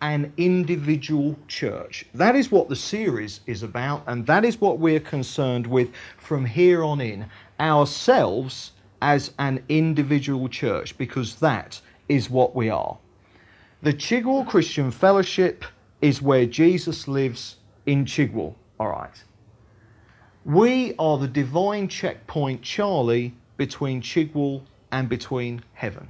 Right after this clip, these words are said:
We also saw that Jesus is the head of his home, and that when you use the phrase "the head of a phone," uh, the head of a home, you immediately,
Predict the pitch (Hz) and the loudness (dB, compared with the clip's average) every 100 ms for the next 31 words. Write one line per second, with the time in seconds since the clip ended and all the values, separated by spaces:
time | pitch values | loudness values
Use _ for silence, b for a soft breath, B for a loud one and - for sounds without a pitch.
0 | - _ _ _ _ _ _ _ _ _ | -20 _ _ _ _ _ _ _ _ _
1 | _ B B B 160 226 311 - 180 127 | _ B B B 8 10 8 6 6 4
2 | - 131 143 165 151 202 208 214 208 220 | 2 2 4 2 2 2 2 0 -2 -4
3 | 233 226 359 320 - 104 - 113 65 131 | -2 0 0 0 -4 -10 -10 -12 -14 -20
4 | _ _ _ _ _ _ b b b b | _ _ _ _ _ _ b b b b
5 | b b 160 165 156 170 220 196 180 180 | b b 0 2 4 4 4 4 2 2
6 | 180 156 160 - 160 151 147 - 123 170 | 0 -2 -6 -2 2 2 2 -2 0 2
7 | 208 120 110 - 110 78 104 - 135 117 | 0 0 -6 -6 -6 -6 -8 -10 -6 -4
8 | 131 - 135 123 196 170 101 92 90 110 | -4 -2 0 2 2 2 2 -4 -4 -2
9 | 139 156 156 160 190 269 240 139 113 95 | 2 6 6 4 6 6 4 0 -4 -4
10 | 107 143 | -4 -6